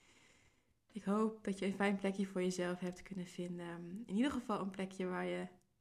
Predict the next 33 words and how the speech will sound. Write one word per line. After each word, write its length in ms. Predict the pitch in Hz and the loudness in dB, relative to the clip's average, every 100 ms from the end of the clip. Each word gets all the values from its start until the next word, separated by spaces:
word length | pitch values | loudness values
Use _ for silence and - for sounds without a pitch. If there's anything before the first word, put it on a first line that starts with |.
| _ | _
je 180 | - | -2
veilig 400 | 185 190 208 202 | 0 2 0 -2
voelt, 440 | - 180 185 - - _ _ _ _ _ _ - | -6 -4 -4 -6 -16 _ _ _ _ _ _ -6
waarin 200 | 180 190 | 0 2
je 60 | |
kan 160 | 190 190 | 2 -2
verbinden 320 | 185 196 214 | 0 2 2
met 140 | 190 | 0
jezelf 580 | 196 185 180 175 180 - - | 0 -2 -2 -2 -6 -10 -10
en 460 | 185 180 185 190 - 196 | -8 -6 -6 -8 -10 -4
waarin 320 | 185 190 220 | -4 0 2
je 60 | |
jezelf 420 | 240 196 190 208 - | 4 4 2 0 -4
ook 160 | 196 - | -6 -4
even 260 | 196 190 | -2 -4
kan 180 | 190 190 | -6 -6
ervaren 640 | 185 185 180 190 190 185 | -6 -2 0 0 0 -2
nu 380 | 175 185 185 185 | 0 0 0 -2
in 200 | - 180 | -6 -4
dit 220 | 180 180 180 | -2 -2 -2
moment. 640 | 175 165 170 170 170 - - - - - - - _ _ - | -4 -4 -4 -4 -8 -14 -20 -20 -20 -20 -20 -20 _ _ -4
En 100 | 190 | 0
dat 240 | 196 196 | 0 2
alles 300 | 185 214 196 | 2 4 4
wat 160 | 196 202 | 4 2
er 80 | |
vandaag 400 | 196 185 170 190 | 0 2 4 4
al 60 | - | 2
is 180 | 196 190 | 0 0
geweest, 380 | 185 170 185 190 | 0 0 2 0
dat 120 | 185 | 0
dat 140 | 190 | 0
even 600 | 233 220 196 185 185 190 | 2 2 2 -2 -2 -6